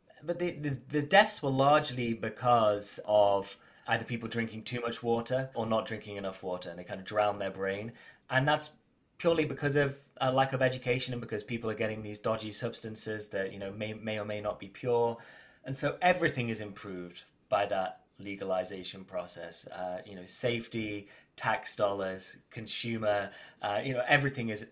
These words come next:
everything is improved. So I just don't see any valid arguments against it, not least because, you know, we, we have much more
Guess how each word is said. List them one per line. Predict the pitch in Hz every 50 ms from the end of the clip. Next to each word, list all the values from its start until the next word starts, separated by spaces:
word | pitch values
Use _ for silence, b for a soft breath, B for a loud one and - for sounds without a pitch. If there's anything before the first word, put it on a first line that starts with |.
| - -
everything | 135 127 127 127 120 - 117 107
is | 104 98 92
improved. | 92 90 87 92 87 82 85 -
So | - - 101 98 95 92 - b b b b b b b
I | 127 123
just | 127 131 -
don't | 151 143 135
see | - - 113
any | 107 104 104
valid | 95 107 107 104 101 98
arguments | 98 101 98 98 95 95 98 95 - - - _ _ - -
against | 107 104 - - 107 104 104 104 - - -
it, | 98 80 - -
not | - 175 170 120 120
least | 131 139 147 139 - -
because, | - 107 - - 107 101 101 98 95 - - - b b b b b b
you | b
know, | 123 110
we, | 110 123 117
we | 117 117 - 117
have | 113 117 113 110 113
much | 117 120 117 - -
more | 120 117 107 107 107 101 101 98 98